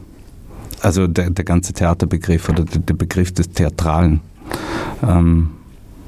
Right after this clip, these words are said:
auch in seinen verschiedenen Ebenen, also dass Text eine eigene Eben-,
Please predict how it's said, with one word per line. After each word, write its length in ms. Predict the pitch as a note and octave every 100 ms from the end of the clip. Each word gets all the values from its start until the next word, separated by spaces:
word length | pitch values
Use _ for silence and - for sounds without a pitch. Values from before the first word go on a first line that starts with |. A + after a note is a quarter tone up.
| - - - - - - - - - - - - - - - -
auch 240 | F#2 F#2+ G#2+
in 120 | F2+
seinen 240 | F2+ F2+
verschiedenen 600 | F2 F2 - F#2+ F2+ F2+
Ebenen, 400 | F2+ G2+ F#2+ E2+
also 160 | D#2+ E2
dass 180 | E2 -
Text 360 | F#2+ F2+ -
eine 200 | F2 F2
eigene 360 | E2 E2 F2 E2+
Eben-, 440 | E2+ F2+ F2+ F2+